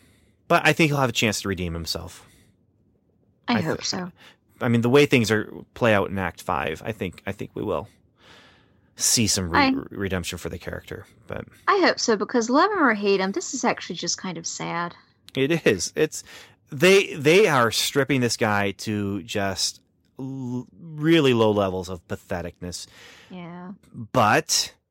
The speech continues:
Speaker 1: he does step out in front of all the bad guys.
Speaker 2: Yeah. So, and you gotta, it, it, that moment actually kind of took me back to Captain America, the first movie,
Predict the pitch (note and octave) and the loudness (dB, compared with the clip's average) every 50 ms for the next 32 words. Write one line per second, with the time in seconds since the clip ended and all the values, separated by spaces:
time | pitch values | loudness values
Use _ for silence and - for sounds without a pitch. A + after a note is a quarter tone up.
0 | _ _ _ _ _ _ _ _ _ _ _ _ _ - - B2+ A#2 G#2 G#2 G2+ | _ _ _ _ _ _ _ _ _ _ _ _ _ -14 -10 -8 -4 -2 0 0
1 | A2 - - - A#2+ A2 - B2 C3 A#2+ G#2 G2+ - - B2+ A2+ G#2+ - A#2 A2 | 2 0 0 0 0 0 4 4 4 4 4 2 -2 -4 -4 -4 -4 -2 0 0
2 | G#2 G2+ G2+ G2 F#2+ F#2+ - - - _ _ _ _ _ _ _ _ _ _ _ | 0 0 0 -2 -4 -6 -12 -16 -18 _ _ _ _ _ _ _ _ _ _ _
3 | _ - F#2 F#2+ F#2+ F2+ F#2 E2 - B1 C2 C2+ E2+ - - - _ _ _ _ | _ -8 -6 -6 -4 -6 -6 -6 -6 -8 -10 -10 -10 -10 -12 -14 _ _ _ _
4 | _ _ _ _ _ _ _ _ _ _ _ _ _ _ _ _ - A3 A#3+ A3+ | _ _ _ _ _ _ _ _ _ _ _ _ _ _ _ _ 2 2 4 4
5 | G3 D#3 B2 - - - - - - - - - - - A3+ G#3 F#3+ F#3+ F#3 F3+ | 4 4 2 0 -2 -10 -20 -20 -20 -20 -18 -14 -8 0 2 2 2 2 2 0
6 | F#3 G#3+ - _ _ _ _ _ _ _ _ - A#3 A#3+ A#3+ A#3+ A#3+ C4+ C4+ C#4+ | -4 -10 -14 _ _ _ _ _ _ _ _ 0 0 2 2 2 0 0 2 2
7 | C#4 C#4 - - - C#3 - - - - - _ _ _ - A3 G#3+ B3+ B3+ C#4 | 2 2 2 0 -2 -6 -6 -4 -6 -8 -8 _ _ _ -14 -4 0 2 4 4
8 | D4 C4 - B3 A#3+ B3 B3 A#3+ A#3 G#3+ G#3+ - - - - G3+ - _ - - | 4 2 2 0 -2 0 0 0 0 0 -2 -2 -4 -10 -10 -10 -12 _ -12 -8
9 | A3 G#3+ G3+ G3 E3 - - A3 - - G#3+ G3 F3 - F3+ F3 E3 D3+ - - | -6 -6 -6 -6 -8 -8 -10 -10 -10 -8 -10 -10 -6 -2 0 0 0 0 -2 -6
10 | - - - F3+ E3+ D#3+ D3+ D#3+ - - F#3 E3 - - F#3+ F3+ F#3 F#3 F3 F3 | -10 -8 -8 -8 -8 -8 -10 -10 -6 -4 -4 -4 -2 -4 -8 -8 -6 -6 -6 -6
11 | F3 - F#3 F3 D#3+ - _ _ - - F#3+ F#3+ F#3+ - - - - F3+ F3 E3+ | -6 -6 -6 -8 -8 -10 _ _ -4 0 0 0 0 -2 -4 -6 -8 -10 -8 -8
12 | E3 - D#3+ C3 C#3 G#3+ | -6 -4 -4 -4 -4 -4